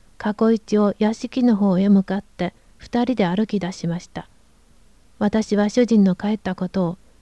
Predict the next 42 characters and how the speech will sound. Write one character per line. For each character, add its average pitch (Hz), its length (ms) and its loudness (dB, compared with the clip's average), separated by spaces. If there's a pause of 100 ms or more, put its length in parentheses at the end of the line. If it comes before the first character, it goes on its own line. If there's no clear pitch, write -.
(120)
召 208 120 6 (140)
使 240 300 -2
い 214 60 -2
た 202 120 -2
ち 190 140 -2
に 180 240 0
前 214 180 4
も 220 140 4
っ - 20 0
て 190 180 -4
知 202 120 -6
ら 220 100 0
せ 233 140 -4
よ 233 120 2
う 208 40 -4
と 185 120 -4
思 175 180 -2
っ - 20 -8
て、 - 320 -12 (480)
先 220 300 0
に 233 180 4
急 254 180 2
い 214 60 2
で 214 100 -2
帰 190 260 -2
り 180 140 0
ま 180 140 -4
し - 60 -20
た。 - 220 -10 (2750)
「そ 214 160 2
れ 226 140 6
か 226 180 0
ら 233 160 2
ね」 208 280 2 (840)
と 240 140 2
リ 254 100 6
ン 233 80 4
ト 202 120 4
ン 196 40 4
さ 175 180 -4
ん 170 120 -2
は、 170 180 -4